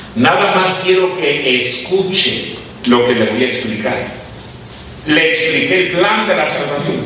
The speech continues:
paso por paso, ahí sentados cómodamente, paso por paso. Él escuchó atentamente. Cuando terminé el plan de la salvación y le pregunté si quería recibir a Cristo, me dijo, "No".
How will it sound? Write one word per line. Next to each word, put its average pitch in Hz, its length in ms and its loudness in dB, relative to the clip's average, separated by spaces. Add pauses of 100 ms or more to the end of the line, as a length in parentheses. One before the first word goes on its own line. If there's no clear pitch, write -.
paso 185 480 2
por 170 260 0
paso, - 240 2
ahí 143 160 0
sentados 175 800 2
cómodamente, 156 920 0 (380)
paso - 480 2 (140)
por 160 260 2
paso. 165 400 2 (640)
Él 214 200 2
escuchó 226 580 2 (1600)
atentamente. 185 1000 0 (1040)
Cuando 147 400 4
terminé 113 420 2
el 170 100 -2
plan 180 180 2
de 170 60 4
la 147 120 4
salvación 139 500 0
y - 40 0
le 127 80 4
pregunté 120 540 2
si - 180 -2
quería 127 280 2
recibir 127 360 2
a - 100 0
Cristo, - 320 0
me 95 60 -2
dijo, 92 240 0
"No". 82 180 -2